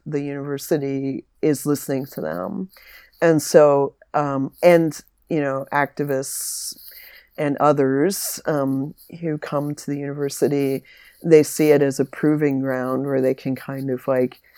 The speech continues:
do their thing and make their case for whatever that they represent. Um, but they do that because they feel like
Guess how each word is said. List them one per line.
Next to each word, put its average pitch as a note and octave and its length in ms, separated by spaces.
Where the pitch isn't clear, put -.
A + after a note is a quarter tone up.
do D#3 200
their C#3+ 220
thing C#3 500
and C3+ 240
make C3+ 220
their C3+ 140
case C#3 400
for C#3 240
whatever C#3 440
that C#3 400
they D3 260
represent. D3 800
Um, D#3 240
but D#3 260
they D3+ 120
do D#3+ 260
that C#3+ 280
because C#3 320
they C3+ 160
feel C#3 300
like C3+ 260